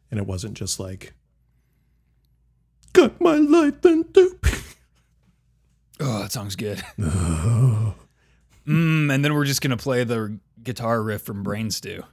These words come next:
Speaker 1: Yeah, yeah. Good thing your guitar is far away from you right now. <laughs> That was, that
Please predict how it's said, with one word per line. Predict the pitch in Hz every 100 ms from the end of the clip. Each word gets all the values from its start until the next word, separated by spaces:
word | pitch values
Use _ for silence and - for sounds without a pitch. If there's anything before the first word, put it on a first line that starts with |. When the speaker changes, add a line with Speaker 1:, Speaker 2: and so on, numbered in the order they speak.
| _
Speaker 1:
Yeah, | 127 90 73 -
yeah. | 123 90 87 _ _ _ _ -
Good | 104
thing | 110 98
your | 92
guitar | 95 107 90
is | 87
far | - 98
away | 95 95
from | - 110
you | 95
right | -
now. | - 110 - _ _ _ _ _ _ _ _ _ _ _ _ -
<laughs> | - - - - - - - - - - - 1077 - - - _ _ -
That | -
was, | 220
that | -